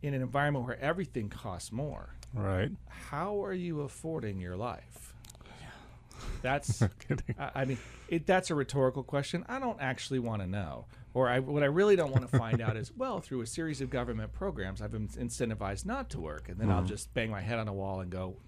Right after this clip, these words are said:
Speaker 1: "No, that's not the, what we're supposed to do." You know, the, we, that's, I don't want programs that incentivize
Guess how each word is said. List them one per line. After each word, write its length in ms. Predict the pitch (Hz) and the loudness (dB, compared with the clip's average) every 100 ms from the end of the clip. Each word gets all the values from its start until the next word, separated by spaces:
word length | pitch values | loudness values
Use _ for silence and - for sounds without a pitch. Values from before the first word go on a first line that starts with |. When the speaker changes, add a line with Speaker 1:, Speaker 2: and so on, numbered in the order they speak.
| - | -14
Speaker 1:
"No, 480 | - 240 226 226 151 | -12 -8 -6 -6 -6
that's 280 | 113 - | -8 -6
not 240 | 170 175 - | -2 -2 -2
the, 60 | |
what 180 | 185 185 | -2 -2
we're 80 | 175 | -2
supposed 340 | 170 185 185 139 | -4 -4 -2 -2
to 60 | |
do." 360 | 156 190 170 127 - - - - - - | 4 4 4 2 -6 -10 -8 -8 -8 -6
You 80 | 123 | -4
know, 60 | 120 | -2
the, 200 | 120 110 - - - - - | -4 -6 -8 -10 -10 -10 -6
we, 140 | 131 - - - | -6 -6 -10 -6
that's, 200 | 151 - - - - - - - - - - | -6 -6 -10 -12 -12 -12 -12 -12 -12 -12 -8
I 40 | 143 | -2
don't 280 | 135 185 190 | 4 6 8
want 220 | 170 160 | 4 4
programs 480 | 156 147 135 135 131 | 2 2 2 -2 -4
that 80 | |
incentivize 640 | 131 - 135 131 117 117 | -4 -2 -2 0 -2 -4